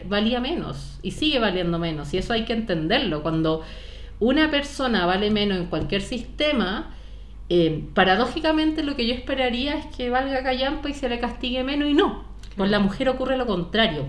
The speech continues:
Speaker 1: Vale, vales menos en el sistema, pero te castigamos más.
Speaker 2: Totalmente.
Speaker 1: Moralmente te castigo más.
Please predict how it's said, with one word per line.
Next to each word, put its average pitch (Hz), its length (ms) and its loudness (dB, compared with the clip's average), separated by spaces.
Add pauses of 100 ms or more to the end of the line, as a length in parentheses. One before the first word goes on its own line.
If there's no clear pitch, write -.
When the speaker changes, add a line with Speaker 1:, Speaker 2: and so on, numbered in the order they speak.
Speaker 1:
Vale, 302 200 4 (340)
vales 311 460 2
menos 302 340 0
en 285 60 -2
el 269 100 -4
sistema, 262 960 -2
pero 392 520 2
te 208 100 2
castigamos 165 680 -6
más. - 120 -12
Speaker 2:
Totalmente. 196 520 -8
Speaker 1:
Moralmente 240 540 2
te 214 100 -2
castigo 190 400 -6
más. - 200 -10